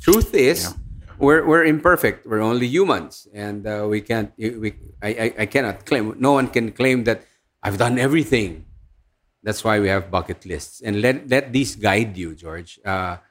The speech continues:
Speaker 1: guide, guide you to, to do the things that you want to do, and to, and it, ultimately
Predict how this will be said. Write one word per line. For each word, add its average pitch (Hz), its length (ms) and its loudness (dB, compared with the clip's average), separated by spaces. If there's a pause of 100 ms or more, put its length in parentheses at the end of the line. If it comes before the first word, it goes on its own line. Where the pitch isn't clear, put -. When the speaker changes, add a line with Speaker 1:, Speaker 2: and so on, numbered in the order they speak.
(360)
Speaker 1:
guide, 104 500 -2 (160)
guide 110 360 0
you 107 320 0 (100)
to, 101 320 -6 (600)
to 131 60 -4
do 139 240 0
the 151 120 -2
things 185 420 -4
that - 160 -8
you 170 60 0
want 165 240 2
to 165 80 0
do, 151 320 2
and 139 180 -2
to, 147 240 -2 (380)
and 120 140 -10
it, 120 160 -2 (240)
ultimately 127 680 0